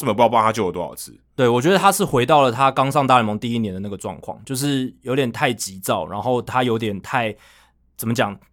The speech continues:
Speaker 2: 有，可-，可能就是没，不够细心，就是不够细心。因为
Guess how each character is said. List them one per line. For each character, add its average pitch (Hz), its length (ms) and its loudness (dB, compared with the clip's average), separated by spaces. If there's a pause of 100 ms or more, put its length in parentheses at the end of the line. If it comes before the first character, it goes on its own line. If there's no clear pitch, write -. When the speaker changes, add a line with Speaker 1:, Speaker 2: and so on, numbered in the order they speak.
(180)
Speaker 2:
有， 143 160 -2
可-， 156 180 -2
可 151 100 0
能 151 120 2
就 190 100 4
是 202 100 6
没， 156 120 4
不 - 140 -6
够 165 140 6
细 - 180 0
心， - 180 -12 (100)
就 147 100 -4
是 143 40 0
不 123 120 -6
够 113 120 0
细 107 220 -10
心。 - 220 -18
因 170 80 -2
为 214 160 4